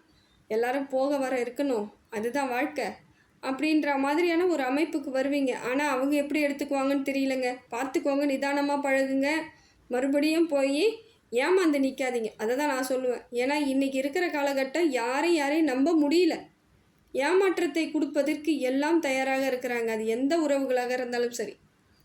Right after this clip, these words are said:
அன்றைய தினம் நம்ம மனசு ரொம்ப நொந்து போயிடும், அது தெரிஞ்சுதுன்னா. அதனால முடிந்த வரைக்கும் கொஞ்சம் தூரம் வச்சு பழகுங்க. எல்லார்கிட்டயும் கொஞ்சம் சகஜமா இருங்க, அமைதியா இருங்க, கோவத்தை குறைச்சிக்கோங்க, தேவையில்லாததை பேசாதீங்க. ஒரு சாதாரணமா தானே பேசுனேன்ட்டு எதையாவது ஒண்ணு சொல்லாதீங்க.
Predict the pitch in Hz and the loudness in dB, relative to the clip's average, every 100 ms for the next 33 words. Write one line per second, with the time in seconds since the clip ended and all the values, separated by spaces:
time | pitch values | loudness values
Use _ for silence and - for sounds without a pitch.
0 | - 233 262 269 262 262 302 330 285 247 | -6 -2 0 0 0 2 2 4 2 0
1 | 233 233 285 285 233 240 254 254 277 269 | -2 -2 -2 -2 -4 -2 -2 -2 -2 -2
2 | 220 214 214 214 254 277 269 240 214 - | 0 0 -2 -2 0 0 -2 -4 -8 -12
3 | _ _ _ - 302 359 330 349 339 311 | _ _ _ -4 2 4 4 4 2 2
4 | 381 370 294 269 302 339 269 269 285 262 | 0 0 -2 0 0 0 0 -2 -4 -2
5 | 262 254 262 285 254 269 294 294 285 269 | 0 0 0 0 0 0 0 0 -2 -2
6 | 311 285 247 254 247 240 269 285 269 233 | -2 0 -2 -4 -4 -4 -2 0 0 -2
7 | 233 254 - - _ _ _ _ - 240 | -2 -4 -4 -12 _ _ _ _ -6 0
8 | 294 302 294 247 240 247 247 - _ _ | 2 2 2 0 -2 -2 -4 -8 _ _
9 | - 294 370 381 302 285 240 240 269 247 | -2 0 2 0 -2 -2 -4 -4 -6 -4
10 | 233 247 254 247 - _ _ _ 269 294 | -2 -2 -2 -4 -12 _ _ _ -2 0
11 | 359 330 277 277 277 285 285 277 254 269 | 2 2 2 0 -2 0 -2 0 0 0
12 | 254 233 240 240 226 - 233 220 - 220 | -2 -2 -2 -4 -6 -10 -12 -10 -6 -4
13 | 277 285 277 277 277 311 294 277 269 269 | 0 0 0 0 0 0 0 -2 -2 0
14 | 277 269 240 262 277 294 254 233 233 240 | 0 0 0 0 0 0 -2 -4 -4 -2
15 | 233 240 | -2 -2